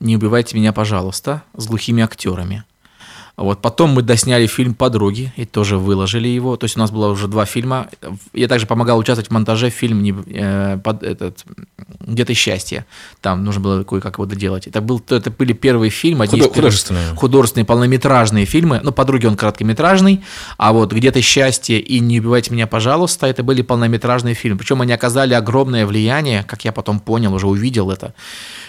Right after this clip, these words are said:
Speaker 1: Вот. И этот фильм, э, также во многом состоялись благодаря, м, пастору, на тот момент Павел Сенников. Его супруга написала сценарий, она была режиссером этих фильмов.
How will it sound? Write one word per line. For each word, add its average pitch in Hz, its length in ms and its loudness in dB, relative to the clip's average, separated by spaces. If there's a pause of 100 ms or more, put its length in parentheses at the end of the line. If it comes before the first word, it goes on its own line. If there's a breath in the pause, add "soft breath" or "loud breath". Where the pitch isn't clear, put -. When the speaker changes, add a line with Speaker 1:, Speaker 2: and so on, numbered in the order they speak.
Speaker 1:
Вот. 120 280 0
И 165 100 -2 (600)
этот 117 240 0
фильм, 143 280 4
э, 107 320 4 (180)
также 113 200 2
во 107 100 4
многом 120 240 4
состоялись 110 480 0
благодаря, 110 920 2 (320)
м, 104 140 -6
пастору, 143 600 0 (220)
на 107 140 -2
тот - 140 -12
момент 107 280 0
Павел 98 260 0
Сенников. 110 500 0
Его 113 140 2
супруга 117 440 0
написала 104 420 -2
сценарий, 120 560 0
она 104 160 2
была 98 220 0
режиссером 123 520 0
этих 117 160 -4
фильмов. 117 460 -4